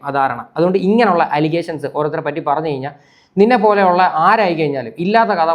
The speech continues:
പറഞ്ഞു കഴിഞ്ഞാൽ അതിന് അതിനനുസരിച്ചുള്ള പണി കൊടുക്കാനായിട്ടുള്ള എല്ലാ വകുപ്പുകളും ഇവിടെ ഉണ്ട്. അത് ആദ്യമേ മനസ്സിലാക്കിയിട്ട് വേണം ഇങ്ങനെയൊക്കെയുള്ള കാര്യങ്ങൾ വന്നിരുന്ന് പറയാൻ. എനിക്ക് ഇത്രയേ ഉള്ളൂ പറയാൻ. കാര്യം ഇന്നാളും ഇവ ഇതുപോലെയായിരുന്നു, എന്നെ പറ്റിയിട്ടായാലും അതുലിനെ പറ്റിയിട്ടായാലും ഒരുപാട് വീഡിയോ, അതെനക്ക് സായിയെ പറ്റിയിട്ട് സീക്രട്ട് എന്നെ പറ്റിയിട്ട് ഒരുപാട്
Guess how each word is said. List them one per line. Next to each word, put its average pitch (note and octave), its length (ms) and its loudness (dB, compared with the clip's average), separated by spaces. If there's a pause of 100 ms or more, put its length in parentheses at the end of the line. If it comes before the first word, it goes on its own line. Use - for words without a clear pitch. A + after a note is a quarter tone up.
പറഞ്ഞു D3+ 220 -2
കഴിഞ്ഞാൽ C#3 220 -8 (100)
അതിന് F3+ 200 2
അതിനനുസരിച്ചുള്ള D#3 580 -4
പണി C#3+ 200 -2
കൊടുക്കാനായിട്ടുള്ള C#3 540 -6 (540)
എല്ലാ A#3+ 180 4 (120)
വകുപ്പുകളും F3+ 500 2
ഇവിടെ D3+ 240 2
ഉണ്ട്. A2 120 -12 (180)
അത് F#3 180 4
ആദ്യമേ F3 320 -2
മനസ്സിലാക്കിയിട്ട് E3 560 -2
വേണം C#3 160 -8 (100)
ഇങ്ങനെയൊക്കെയുള്ള D3+ 400 -2 (100)
കാര്യങ്ങൾ D3+ 380 0
വന്നിരുന്ന് C3+ 340 -6
പറയാൻ. A#2 220 -8 (380)
എനിക്ക് F#3 180 4
ഇത്രയേ A3 200 4
ഉള്ളൂ G3 180 2
പറയാൻ. E3+ 240 2
കാര്യം F3 280 4
ഇന്നാളും A3+ 420 6
ഇവ F#3+ 60 0 (140)
ഇതുപോലെയായിരുന്നു, E3 600 0 (140)
എന്നെ E3 200 -2
പറ്റിയിട്ടായാലും C3+ 520 -2 (540)
അതുലിനെ E3+ 300 4
പറ്റിയിട്ടായാലും C#3 480 -2 (240)
ഒരുപാട് G3 400 4
വീഡിയോ, D#3+ 160 2
അതെനക്ക് E3 320 0
സായിയെ F3+ 340 4
പറ്റിയിട്ട് C#3 380 -2
സീക്രട്ട് E3 380 -2
എന്നെ D#3 140 -4
പറ്റിയിട്ട് C#3 320 -2
ഒരുപാട് D3 260 2